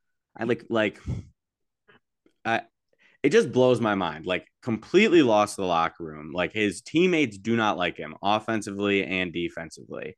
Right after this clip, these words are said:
or at least are frustrated with him. And obviously lose, like, losing will make that happen, but he was five and two. Like, it's not like he lost every game. Um, and, but then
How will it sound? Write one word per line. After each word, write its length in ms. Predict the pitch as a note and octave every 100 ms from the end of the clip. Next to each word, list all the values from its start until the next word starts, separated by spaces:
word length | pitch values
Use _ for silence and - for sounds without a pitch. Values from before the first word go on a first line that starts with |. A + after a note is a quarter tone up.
| _ _
or 140 | B2
at 80 | A#2+
least 200 | C3+ D3
are 100 | B2+
frustrated 600 | - A2 G#2 - F2+ D#2+
with 140 | D#2+ C#2
him. 180 | D#2
And 120 | F#2+ G#2+
obviously 460 | A#2+ C3 - G#2+
lose, 280 | F2+ G#2 G2+ -
like, 200 | G2 D#2
losing 280 | F#2 G#2+ A#2
will 80 |
make 200 | G2 F#2+
that 160 | F#2 E2+
happen, 360 | F#2 F#2+ B2+ A2+
but 180 | F#2+ - _ _
he 100 | F#3
was 140 | G3 -
five 280 | B2 C3 A2
and 140 | E2+
two. 300 | A#2 F#2+ D2+
Like, 140 | E2+ E2+
it's 120 | F#2
not 140 | C3 G2+
like 120 | G2
he 100 | F#2+
lost 300 | F#2+ F2 - _
every 260 | G#2+ A#2 F2
game. 280 | D2+ D2 D#2 _ - - _ _ -
Um, 480 | A2+ G2 F2 E2+ - _ _ _ _ _ _ _ -
and, 500 | A2+ A2 G#2+ G2 F#2 _ _ _ _
but 100 | A#2
then 180 | D#3+